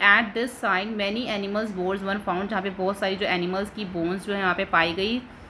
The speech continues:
Bones of wild animal, जंगली जानवरों की, deers की, pigs की, also bones of sheep की and goat की, यहाँ पे जो है सारी बोन्स उन्होंने, उनको मिली। Other find at मेहराब, अगर और इसमें देखें तो include remain of the square rectangular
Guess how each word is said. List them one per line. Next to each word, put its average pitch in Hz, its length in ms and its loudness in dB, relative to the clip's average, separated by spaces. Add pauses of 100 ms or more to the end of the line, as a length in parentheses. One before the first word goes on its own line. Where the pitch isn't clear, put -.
(220)
Bones 247 260 4
of 294 140 6
wild 208 280 6
animal, 226 320 0
जंगली 196 340 -2
जानवरों 202 400 0
की, 226 240 -4
deers 196 420 0
की, 220 140 -6
pigs 196 340 -8
की, 233 280 -2
also 202 440 0
bones 190 280 0
of 214 120 0
sheep - 280 -2
की - 380 -2
and 208 160 0
goat 185 260 0
की, 240 160 -2
यहाँ 180 180 4
पे 185 140 -4
जो 185 100 -2
है 196 80 2
सारी 190 280 0
बोन्स 170 300 0
उन्होंने, 196 400 0 (720)
उनको 196 240 -2
मिली। 165 280 2 (760)
Other 277 240 6
find 262 280 4
at 262 80 0
मेहराब, 214 440 4
अगर 208 160 2
और 220 320 2
इसमें 240 240 -4
देखें 226 400 -4
तो 247 140 0
include 240 600 0
remain 220 460 2
of 226 200 0
the 240 100 4
square 254 520 0
rectangular 214 600 2